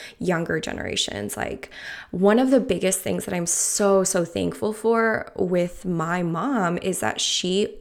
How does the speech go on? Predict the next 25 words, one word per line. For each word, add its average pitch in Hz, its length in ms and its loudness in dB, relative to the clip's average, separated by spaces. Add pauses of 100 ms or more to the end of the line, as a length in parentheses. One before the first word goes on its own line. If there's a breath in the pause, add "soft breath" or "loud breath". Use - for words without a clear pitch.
always, 180 800 6 (720 loud breath)
always 185 560 6
taught - 480 -2
me 170 240 0
that, - 340 0
like, - 640 0
it's 196 180 -2 (100)
okay 185 520 2
to 170 220 -6
want 165 360 -4
to - 220 -12
earn 170 260 -2
more 165 220 -2
money. 160 360 -2
It's - 140 -8
okay 185 220 -4
to 180 140 -6
make 170 380 0
a - 100 -4
lot 165 200 0
of 165 140 -4
money. 160 320 -4
It's 165 160 -8
okay 170 340 -2
to 160 560 -4